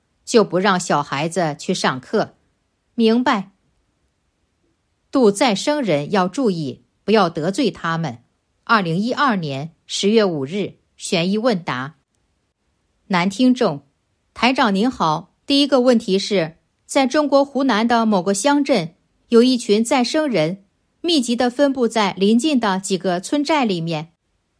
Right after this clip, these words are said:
他们能够清楚地记得前世的经历，他们有的死后到了畜生道，然后又投胎做了人，有的投胎后却做了自己前世儿子的孙子。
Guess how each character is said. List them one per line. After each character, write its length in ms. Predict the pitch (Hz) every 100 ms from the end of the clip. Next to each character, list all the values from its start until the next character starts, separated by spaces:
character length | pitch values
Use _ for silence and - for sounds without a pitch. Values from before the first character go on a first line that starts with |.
| _
他 140 | - 311
们 140 | 302
能 180 | 226 220
够 200 | 240 226
清 280 | 226 311 320
楚 140 | 277
地 140 | 202 196
记 240 | 285 254
得 200 | 208 180
前 320 | 180 - 185
世 140 | 220 294
的 140 | 202
经 260 | 196 294 294
历， 320 | 254 165 _ _ _ _
他 160 | - 247
们 140 | 247
有 160 | 226 180
的 160 | 202
死 200 | 214 -
后 260 | 160 226 208
到 180 | 254 247
了 120 | 247
畜 220 | - 339
生 180 | 233 170
道， 360 | 196 165 - _ _ _
然 220 | - 196
后 400 | 208 233 202 190 _ _ -
又 180 | 277
投 220 | 240 202 220
胎 240 | 269 269
做 180 | 269 320
了 140 | 214
人， 360 | 165 151 190 - _ _ _ _
有 160 | - 240
的 140 | 226
投 180 | 214 220
胎 240 | 240 285 285
后 300 | 285 233 214
却 200 | - 262
做 200 | 311 285
了 120 | 226
自 240 | 226 294
己 220 | 233 196
前 320 | 175 - 190 220
世 220 | - 254
儿 220 | - 190
子 120 | 214
的 140 | 277 214
孙 300 | - 311 311
子。 240 | 240 160